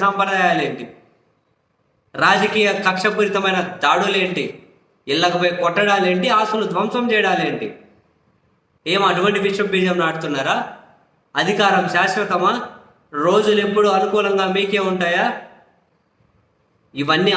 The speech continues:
ఆపేయమని చెప్పి నేను కోరట్లే, నేను హెచ్చరిస్తూ ఉన్నా.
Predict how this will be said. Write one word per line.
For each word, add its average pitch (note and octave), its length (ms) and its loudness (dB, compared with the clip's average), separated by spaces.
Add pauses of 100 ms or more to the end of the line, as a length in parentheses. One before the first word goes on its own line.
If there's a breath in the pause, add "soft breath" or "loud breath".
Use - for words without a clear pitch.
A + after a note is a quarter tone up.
(120)
ఆపేయమని G#3 460 2
చెప్పి G3 200 -2
నేను F3 180 -2
కోరట్లే, F3 420 0 (640)
నేను C3+ 200 0 (320)
హెచ్చరిస్తూ F3+ 720 0 (140)
ఉన్నా. C#3 200 -2